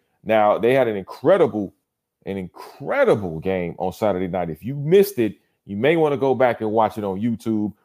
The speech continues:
or maybe check it out on the M L B Network, because that was probably one of the most incredible games that I've been able to be a part of and witness, especially in person, between the hypeness of the crowd, because you had half Dodger fans,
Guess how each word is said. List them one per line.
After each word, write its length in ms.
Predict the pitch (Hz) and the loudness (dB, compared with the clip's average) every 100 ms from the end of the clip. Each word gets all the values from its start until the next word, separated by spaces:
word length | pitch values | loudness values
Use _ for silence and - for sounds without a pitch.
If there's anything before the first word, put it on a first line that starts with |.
| _ | _
or 100 | 82 | -4
maybe 220 | 104 107 | -2 0
check 240 | 104 113 107 | 0 -4 -2
it 60 | |
out 140 | 104 95 | -2 -2
on 40 | |
the 140 | 80 | -4
M 100 | 104 | -4
L 140 | 101 95 | -2 0
B 200 | 107 107 | 0 -2
Network, 440 | 98 71 90 87 | -2 -2 -4 -4
because 260 | 95 - - | -6 -6 2
that 120 | 123 | 2
was 100 | 123 | 2
probably 220 | 117 110 | 0 -2
one 140 | 104 98 | -2 -4
of 60 | |
the 40 | 95 | -4
most 200 | 95 92 | -6 -6
incredible 400 | - 120 104 104 | -4 -2 -2 -2
games 320 | 101 101 95 | -4 -4 -4
that 80 | 92 | -4
I've 160 | 92 | -4
been 100 | 95 | -4
able 220 | 92 87 | -6 -6
to 160 | 85 85 | -12 -14
be 140 | 85 | -10
a 80 | 85 | -12
part 320 | - 117 110 | -4 0 2
of 240 | 104 98 98 _ - | 2 0 -4 _ -12
and 180 | 87 82 | -10 0
witness, 460 | 107 104 95 87 - _ _ | 2 2 -2 -4 -8 _ _
especially 520 | _ - 143 - 110 95 | _ 2 2 2 -2 -2
in 100 | 90 | 0
person, 420 | 104 98 90 87 _ _ | -2 -2 -6 -10 _ _
between 320 | 85 95 95 | -14 -8 -6
the 60 | 82 | -4
hypeness 420 | 120 123 113 101 | 0 0 0 -4
of 80 | 104 | -4
the 60 | |
crowd, 420 | 101 107 104 101 95 | -2 0 4 2 0
because 220 | 90 80 | -8 -8
you 80 | 90 | -6
had 140 | 87 | -4
half 300 | 104 123 98 | 0 0 2
Dodger 300 | 120 110 104 | 0 0 -4
fans, 440 | - 107 98 95 | -6 -4 -4 -6